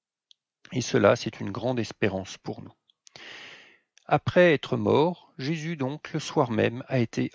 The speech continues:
enterré. Il a été enterré donc par Joseph d'Arimathée, qui était un disciple, même s'il l'était en secret, nous le précisent les autres évangiles, mais ce jour-là, il est allé voir Pilate et il a demandé à pouvoir enterrer Jésus.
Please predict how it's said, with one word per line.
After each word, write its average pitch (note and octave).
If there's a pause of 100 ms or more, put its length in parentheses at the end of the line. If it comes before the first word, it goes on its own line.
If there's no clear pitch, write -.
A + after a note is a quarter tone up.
enterré. B2 (640)
Il G#2
a G2+
été G2+
enterré G2
donc C3
par B2+
Joseph A#2+
d'Arimathée, A#2 (420)
qui -
était E3+
un D#3+
disciple, C3+ (400)
même B2
s'il A#2
l'était A#2+
en A2+
secret, E3+ (240)
nous A2
le G#2 (200)
précisent A#2+
les A2
autres A#2+
évangiles, G2+ (540)
mais C#3+
ce E3
jour-là, G#2+ (300)
il C#3
est B2
allé D3+
voir B2+
Pilate G2+
et C#3
il A#2
a G#2
demandé G#2+
à -
pouvoir -
enterrer A2+
Jésus. G#2